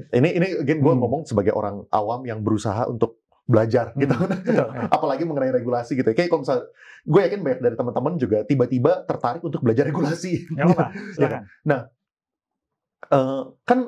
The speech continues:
Speaker 1: ada tiga kan tadi kan,
Speaker 2: Hmm.
Speaker 1: C F X sebagai bursa, I C C itu sebagai, eh, kustodiannya lah ya buat
Speaker 2: Hmm.
Speaker 1: kripto kita. Yang ketiga itu adalah, eh, K K I untuk, eh, dana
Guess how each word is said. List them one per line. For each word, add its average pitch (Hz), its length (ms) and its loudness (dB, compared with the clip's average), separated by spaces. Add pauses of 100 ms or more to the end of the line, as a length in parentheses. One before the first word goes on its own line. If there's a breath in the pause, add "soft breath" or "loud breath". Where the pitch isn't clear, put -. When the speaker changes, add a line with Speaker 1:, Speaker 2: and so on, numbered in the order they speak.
(340)
Speaker 1:
ada 135 160 4
tiga 127 160 0
kan 110 160 -4
tadi 104 120 -4
kan, 87 200 -2
Speaker 2:
Hmm. 131 120 -2
Speaker 1:
C 120 120 2
F - 160 -14
X - 160 -8
sebagai 92 240 0
bursa, 151 480 -2 (560)
I 156 80 4
C 135 160 2
C 123 240 0
itu 147 160 2
sebagai, 95 640 -2
eh, 92 320 -4
kustodiannya 104 640 0
lah 85 80 -4
ya 90 160 -2
buat 92 480 -2
Speaker 2:
Hmm. - 80 -20
Speaker 1:
kripto - 320 -2
kita. 185 400 -2 (320 soft breath)
Yang 131 240 4
ketiga 110 200 2
itu - 120 -2
adalah, 135 480 -2
eh, 98 360 0
K - 120 0
K 98 40 -2 (120)
I 170 80 -4 (340)
untuk, 123 540 2 (200)
eh, 101 480 0
dana 104 480 -2